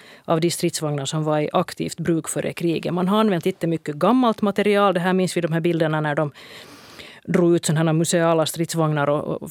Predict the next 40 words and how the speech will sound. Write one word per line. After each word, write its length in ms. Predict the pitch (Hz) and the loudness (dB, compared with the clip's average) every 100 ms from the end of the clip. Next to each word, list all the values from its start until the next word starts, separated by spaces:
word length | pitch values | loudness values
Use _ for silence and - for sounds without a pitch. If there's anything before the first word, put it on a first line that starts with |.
| - | -12
försökte 320 | - 160 - 156 | -8 -8 -4 -2
renovera 480 | 151 151 151 147 | 0 0 0 0
dem 180 | 139 135 | 0 -2
för 140 | 139 151 | -4 -6
att 140 | 139 | -4
använda 340 | 151 147 143 - | -4 -4 -4 -6
dem 200 | 151 151 | -6 -6
i, 120 | - | -8
vid, 260 | 170 180 - | -6 -6 -2
vid 140 | 175 | -4
fronten 440 | - 185 185 170 151 | 2 2 2 0 -2
och 80 | 180 | 0
så 60 | |
här. 200 | 175 202 | 2 4
Alltså 160 | 196 190 | 4 0
att 80 | 208 | 0
man 120 | 202 | 2
har 80 | 233 | 2
ju 80 | 226 | 2
förstört 680 | 220 - - 277 190 151 - | 0 -2 2 4 4 2 -4
otroliga 600 | - 240 247 165 156 156 | 0 2 4 2 0 0
mängder, 500 | 165 160 147 147 - - - - - - | 2 2 0 -2 -4 -20 -18 -18 -20 -10
eh, 540 | - 165 156 147 139 139 - - 65 - - | 0 2 4 4 2 -2 -6 -14 -16 -18 -10
vapen 640 | 170 190 220 254 254 214 - - - - | 0 2 4 4 4 4 0 -20 -20 -4
och, 300 | 180 175 - | 0 2 2
och 80 | 175 | 2
det 100 | 170 | 4
där, 160 | 165 | 4
och 80 | 175 | 4
man 140 | 175 | 2
tror 240 | - 180 180 | 2 2 2
också 240 | 175 180 | 2 0
att 80 | 160 | 0
den 120 | 160 | 0
här 120 | 165 | 2
reserven 560 | 165 160 190 185 160 151 | 2 4 6 6 4 2
av 80 | 139 | 0
såna 160 | 151 | 0
här 120 | 156 151 | 0 2
gamla, 380 | 165 156 147 | 2 4 0